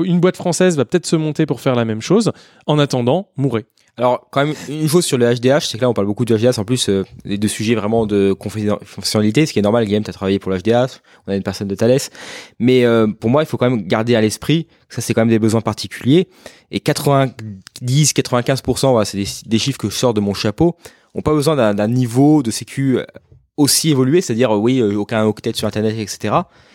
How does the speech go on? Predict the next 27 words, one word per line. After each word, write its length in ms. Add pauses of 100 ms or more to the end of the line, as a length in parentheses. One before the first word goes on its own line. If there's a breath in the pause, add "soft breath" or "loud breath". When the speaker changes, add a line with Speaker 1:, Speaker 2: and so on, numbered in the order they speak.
(560 soft breath)
Speaker 2:
Et 80
ces 160
boîtes-là, 520 (180)
aujourd'hui, 520
ces 160
boîtes 200
qui 80
n'ont 80
pas 260
be-, 180
des 140
besoins 240
aussi 180
poussés 220
que 60
du 80
H 100
D 80
H, 280 (200)
du 80
H 80
D 120
H, 200 (140)
elles 120
sont 140
où 140
globalement ? 480